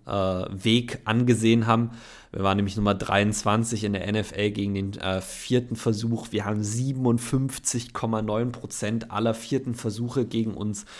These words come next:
in den First Down, äh, wieder ummünzen lassen. Ähm, das ist wirklich nicht gut und das ist aber auch, geht, glaub ich, einher mit all dem, was wir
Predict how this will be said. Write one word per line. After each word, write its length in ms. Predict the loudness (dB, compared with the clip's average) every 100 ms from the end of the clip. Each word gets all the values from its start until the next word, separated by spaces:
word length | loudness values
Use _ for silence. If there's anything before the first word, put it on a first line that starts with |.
| -18 -14
in 100 | -4
den 120 | -2 -2
First 520 | 2 4 4 2 4
Down, 400 | 6 6 2 -2 -4
äh, 60 | -2
wieder 1000 | 0 0 -2 -4 2 6 6 4 0
ummünzen 580 | 0 2 4 4 0 0
lassen. 420 | 2 2 0 -4 -8 -20 -20 -20 -16 0
Ähm, 600 | 2 4 2 0 -2 -6 -18 -20 _ _ _ 0
das 260 | 6 6 6
ist 160 | 4
wirklich 380 | 6 6 4 2
nicht 180 | 0 2
gut 320 | 0 2 0 -6
und 180 | -2 0
das 160 | 0 0
ist 160 | 0
aber 220 | 2 4 4
auch, 180 | 0
geht, 420 | -2 -2 2 0 6
glaub 220 | 6 6
ich, 180 | 0 0
einher 400 | 0 0 0 2
mit 260 | 2 0
all 160 | 0 2
dem, 360 | 2 2 2
was 240 | 2 0 0
wir 380 | 2 4 2